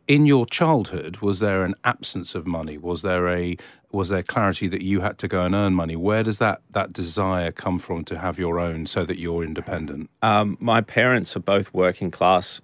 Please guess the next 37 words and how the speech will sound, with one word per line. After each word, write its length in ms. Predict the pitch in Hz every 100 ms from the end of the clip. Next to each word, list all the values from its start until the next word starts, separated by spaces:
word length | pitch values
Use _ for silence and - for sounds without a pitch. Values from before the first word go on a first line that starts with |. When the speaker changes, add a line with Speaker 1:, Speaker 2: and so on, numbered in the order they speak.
| -
Speaker 2:
uh, 100 | 87
people. 400 | 82 107 101 107
They 140 | 92 87
both 260 | 90 87 -
owned 220 | 92 90
their 160 | 90 90
own 140 | 85
businesses. 580 | 87 92 98 - 82 - - - _ -
So 120 | 92
when 160 | 95 95
I 140 | 107
was 200 | 107 98
at 100 | -
the 80 | 90
dinner 280 | 98 98 101
table 380 | 92 90 90
in 100 | 85
the 80 | 85
evening, 600 | 82 92 90 82 73 80 -
uh, 200 | 78 76
there's 180 | 82 101
no 100 | 98
university 680 | 98 95 87 85 82 - -
degrees 420 | 85 85 85 85
in 100 | 82
my 140 | 80
family. 360 | - 85 82 82
We 100 | 87
would 160 | 85 -
sit 200 | 98 87
and 120 | 85
my, 180 | 85 - -
I'd 240 | 85 -
be 100 | 98
hearing 320 | 85 107 98 92
conversations 680 | 92 87 - 90 - 85
like, 140 | 82